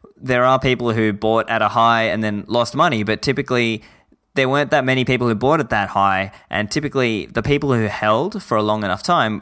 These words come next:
eventually got out into the positive. But again, that is a speculation, right? So we should be upfront about that.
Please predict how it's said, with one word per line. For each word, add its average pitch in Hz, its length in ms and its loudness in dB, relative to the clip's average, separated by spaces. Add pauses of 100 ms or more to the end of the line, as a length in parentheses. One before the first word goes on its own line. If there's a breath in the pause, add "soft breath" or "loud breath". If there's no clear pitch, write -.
eventually 107 400 -4
got 107 240 2
out 101 180 0
into 98 180 -6
the 90 100 -6
positive. 107 500 -4 (300 soft breath)
But 127 160 0
again, 113 220 0
that 117 160 4
is 123 120 2
a 127 80 0
speculation, 95 720 -2
right? 104 340 -2
So 98 200 -4
we 101 80 -6
should 98 120 -6
be 92 220 -6 (100)
upfront 98 440 -2
about 101 300 0
that. 98 300 -4